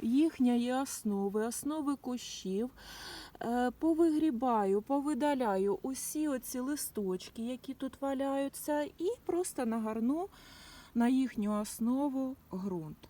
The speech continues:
Справа в тому, що минулого року я зовсім не об-, ну, не обрізала троянди.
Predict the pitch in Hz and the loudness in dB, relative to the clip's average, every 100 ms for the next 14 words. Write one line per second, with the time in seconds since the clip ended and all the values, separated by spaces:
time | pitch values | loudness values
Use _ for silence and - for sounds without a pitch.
0 | - - - - - - 330 349 359 508 | -20 -20 -20 -14 -8 0 2 2 0 0
1 | 453 349 - 269 294 359 427 339 269 240 | 0 -2 -2 -2 -2 0 0 2 2 2
2 | 208 196 - 233 233 302 320 302 240 294 | 0 0 0 0 2 2 2 0 0 2
3 | 320 285 - 208 202 208 262 277 254 - | 2 0 -4 0 2 4 4 2 -2 -4
4 | 269 214 - 240 262 269 226 208 208 233 | -2 -2 0 2 2 2 2 0 2 2
5 | 294 311 311 285 247 277 269 294 285 240 | 0 -2 0 0 0 0 0 2 2 0
6 | 226 214 196 180 170 165 | -4 -4 -2 -4 -4 -4